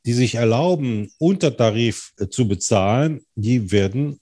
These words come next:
auf Dauer, äh, keine Pflegekräfte mehr bekommen können, weil der Markt eben so ist, dass man dahin geht,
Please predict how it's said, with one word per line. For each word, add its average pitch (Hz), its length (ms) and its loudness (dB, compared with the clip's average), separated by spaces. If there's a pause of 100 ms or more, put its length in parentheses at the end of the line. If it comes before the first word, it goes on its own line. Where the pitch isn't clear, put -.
(120)
auf 120 220 -4
Dauer, 117 520 0
äh, 131 80 -4
keine 127 300 0
Pflegekräfte 110 680 -2
mehr 139 160 2
bekommen 151 440 0
können, 87 420 0
weil 98 180 2
der 107 140 2
Markt 98 380 -2
eben 127 240 0
so 90 240 -2
ist, - 640 -4
dass 135 160 0
man 110 160 2
dahin 95 320 2
geht, 135 320 -2